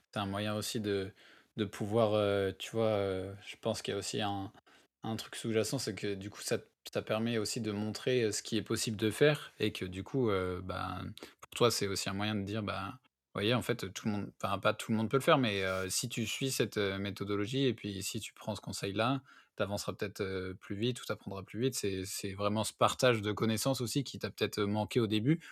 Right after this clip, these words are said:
où t'as dû faire ça un peu tout seul et tu te dis : « Bah, au moins là, heu, si quelqu'un veut partir de zéro,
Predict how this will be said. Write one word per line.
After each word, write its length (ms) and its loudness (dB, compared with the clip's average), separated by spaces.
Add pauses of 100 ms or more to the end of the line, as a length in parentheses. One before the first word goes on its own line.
(140)
où 60 0
t'as 120 -2
dû 100 -6
faire 200 -4
ça 140 0
un 60 0
peu 120 -6
tout 120 -6
seul 220 4
et 40 0
tu 160 -8
te 60 -8
dis : « 120 -2
Bah, 360 -6 (440)
au 100 2
moins 320 6
là, 460 4
heu, 40 -10 (340)
si 180 0
quelqu'un 300 4
veut 320 4
partir 360 2
de 120 6
zéro, 480 4